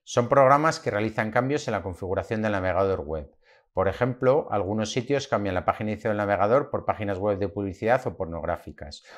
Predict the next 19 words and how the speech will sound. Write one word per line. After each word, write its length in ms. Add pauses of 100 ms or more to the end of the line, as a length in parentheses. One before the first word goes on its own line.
(140)
Otros 440
redireccionan 600
los 240
resultados 600
de 80
los 80
buscadores 640
hacia 240
anuncios 420
de 120
pago 580 (260)
o 240
páginas 640
de 140
phishing 400
bancario. 580 (1900)
Tenemos 340
los 180
wiper. 600